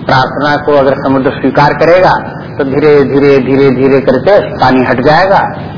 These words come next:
और समुद्र से रास्ता निकल आएगा। ऐसे करके प्रतीक्षा करने लगे वहां बैठे बैठे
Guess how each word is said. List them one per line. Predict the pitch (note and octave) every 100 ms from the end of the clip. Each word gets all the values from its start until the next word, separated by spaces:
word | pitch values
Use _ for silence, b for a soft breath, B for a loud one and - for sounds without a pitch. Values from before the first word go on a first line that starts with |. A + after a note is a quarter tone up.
| - -
और | B2 -
समुद्र | B2 A#2 - A2
से | A2
रास्ता | A2+ - B2
निकल | B2+ A#2
आएगा। | G2+ E2+ E2 - - - - - - - - - -
ऐसे | B2+ B2 C3
करके | A#2+ -
प्रतीक्षा | A#2 A#2+ B2+ - A#2
करने | - - -
लगे | G#2+ G#2+ -
वहां | G#2+ G#2+ G#2+
बैठे | A2 A2
बैठे | G#2+ G#2+